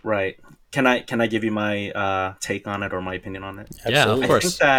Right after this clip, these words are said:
Speaker 1: that, um, ten X is the arbitrary number that I think a lot of people are hanging there, like, you know, it's very soundbitey. I
Speaker 2: Yeah,
Speaker 1: think
Speaker 2: for sure.
Speaker 1: that any X is good. Um, I mean, you know, 'cause you wanna grow at the hobby. I know some people are very, like, exclusionary, like, "This is our hobby," and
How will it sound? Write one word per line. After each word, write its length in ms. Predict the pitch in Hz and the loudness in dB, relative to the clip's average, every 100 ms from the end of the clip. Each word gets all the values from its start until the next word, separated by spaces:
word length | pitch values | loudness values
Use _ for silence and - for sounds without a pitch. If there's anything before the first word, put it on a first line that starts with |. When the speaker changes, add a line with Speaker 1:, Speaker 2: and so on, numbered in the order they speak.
| 123 - | 2 0
Speaker 1:
that, 20 | |
um, 580 | 120 113 107 101 95 90 - - | 4 6 4 2 -8 -16 -14 -6
ten 200 | 147 156 | 0 0
X 200 | 170 139 | 0 -2
is 180 | 135 | -4
the 140 | - 113 | 0 2
arbitrary 400 | 107 107 117 101 | 0 -2 -4 -2
number 260 | 98 110 | -2 -2
that 160 | 110 101 | -2 -2
I 60 | 98 | -4
think 180 | 104 | -6
a 20 | 95 | -4
lot 140 | 98 | -4
of 60 | 95 | -6
people 160 | 104 | -8
are 60 | 95 | -8
hanging 240 | 107 101 | -6 -6
there, 180 | 98 95 | -4 -4
like, 220 | 92 90 | -4 -6
you 60 | 92 | -8
know, 40 | 92 | -10
it's 140 | - | -10
very 540 | 95 107 127 127 120 | -10 2 4 4 2
soundbitey. 760 | 104 - 101 101 104 110 117 123 _ _ _ _ _ - | -2 -4 -4 -4 -2 -2 -2 -6 _ _ _ _ _ -8
I 40 | 92 | -6
Speaker 2:
Yeah, 80 | |
Speaker 1:
think 180 | 147 156 | -4 -4
Speaker 2:
for 80 | - | 2
sure. 80 | 143 | 4
Speaker 1:
that 260 | 127 113 - - _ - | 4 2 -8 -20 _ 0
any 300 | 131 160 160 | 2 2 2
X 300 | 127 - - | 0 -2 -4
is 260 | 120 127 117 | -2 -2 -2
good. 440 | 120 120 135 151 - - | 4 4 4 -2 -8 0
Um, 640 | 113 107 104 101 101 95 _ _ - | 2 4 2 -2 -8 -12 _ _ -6
I 60 | |
mean, 240 | 117 107 104 | -2 -2 -2
you 60 | |
know, 100 | 104 | -4
'cause 160 | 95 110 | -4 -4
you 60 | 113 | -4
wanna 120 | 104 | -4
grow 560 | - 101 104 104 104 101 | -4 0 2 2 -2 -6
at 80 | 101 | -8
the 80 | |
hobby. 240 | 98 98 107 | -4 -2 0
I 40 | |
know 100 | 123 | 0
some 120 | 123 | 0
people 240 | 131 120 117 | 0 2 2
are 60 | 104 | 2
very, 300 | 117 117 113 | 4 4 4
like, 160 | 104 | -4
exclusionary, 640 | - - - 110 117 113 101 | -6 -10 -6 -6 -4 -6 -6
like, 140 | 95 | -6
"This 100 | 127 | -4
is 60 | 131 | 0
our 120 | 123 | 2
hobby," 520 | 127 123 123 120 120 | 4 2 0 -2 -2
and 160 | 113 | -4